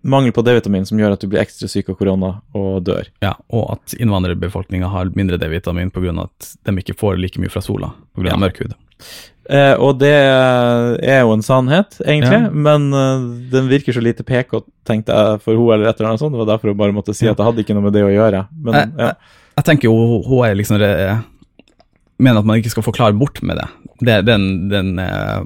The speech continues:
Speaker 2: positiv-, altså den, eh, gavmilde tolkningen av utsagnet hennes, at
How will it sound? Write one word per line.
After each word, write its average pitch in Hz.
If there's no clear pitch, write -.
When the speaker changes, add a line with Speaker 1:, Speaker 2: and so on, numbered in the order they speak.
Speaker 2:
positiv-, 110
altså 110
den, 95
eh, 92
gavmilde 104
tolkningen 90
av 90
utsagnet 87
hennes, 90
at 90